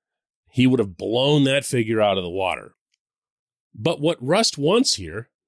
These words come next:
and I'm not saying this critically, but what he wants is to basically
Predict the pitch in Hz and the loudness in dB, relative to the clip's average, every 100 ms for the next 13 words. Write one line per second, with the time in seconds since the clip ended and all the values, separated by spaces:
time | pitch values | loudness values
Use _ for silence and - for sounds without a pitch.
0 | _ _ _ _ _ 127 127 127 147 160 | _ _ _ _ _ 0 2 4 4 4
1 | 185 202 _ _ - - 180 208 151 123 | 4 0 _ _ -4 2 4 6 6 4
2 | 110 - - 214 233 - 90 82 113 _ | 0 -2 -2 0 0 -2 -8 -14 -16 _
3 | _ _ 110 117 175 151 196 175 160 233 | _ _ -4 0 0 0 0 0 0 2
4 | 135 135 - - 139 - - 139 139 _ | 0 -2 -4 -4 -4 -2 -2 -4 -6 _
5 | _ _ _ _ _ 175 247 - 165 104 | _ _ _ _ _ 2 4 4 0 -4
6 | 104 123 | -8 -8